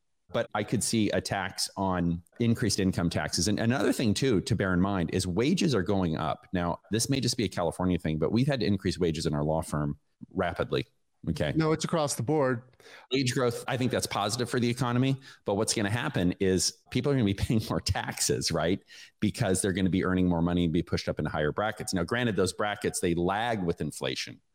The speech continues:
Speaker 1: But I think when you look at the government revenues, what was it at, at the end of September last year? I think it was four point one trillion or something. That's a lot of money.
Speaker 2: Still, still not nearly enough. If you overlay a graph of wage growth year over year,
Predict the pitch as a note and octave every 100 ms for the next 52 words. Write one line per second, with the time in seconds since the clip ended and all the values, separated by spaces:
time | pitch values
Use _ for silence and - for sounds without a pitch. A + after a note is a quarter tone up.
0 | _ _ _ _ G2+ F#2 F#2+ A2+ G2+ -
1 | F#2+ F#2+ G2 G#2+ A2 F2 - F2 G2+ F#2
2 | F#2 F2 F2+ G2 G#2+ E2 D#2 F#2 F2+ F2+
3 | D2+ - E2+ - F2 - F2 F2+ F#2 F2
4 | E2+ D2+ - - - - F#2+ F2 F2 E2+
5 | E2 - E2+ E2+ D#2+ D#2 F2+ D#2+ D#2+ -
6 | E2+ - E2+ - D#2+ D#2+ - D#2+ F2+ G2
7 | A2+ - G2+ G#2 G2+ A2 A2+ - _ _
8 | _ _ _ _ _ _ - F#2+ - D2+
9 | D#2 C#2+ D2 E2 - _ _ _ _ -
10 | D#3+ E3+ - - D#3 C#3 C3+ C3 C#3 C3+
11 | B2 B2 C#3 B2+ - - - - E3 F3
12 | G3+ G#3 F3 C3 C#3+ D3+ D3+ C3+ A#2 C#3
13 | D3+ C3+ - D3 E3 F#3+ - - C#3 C#3+
14 | C#3+ C3 C3+ D3 D#3+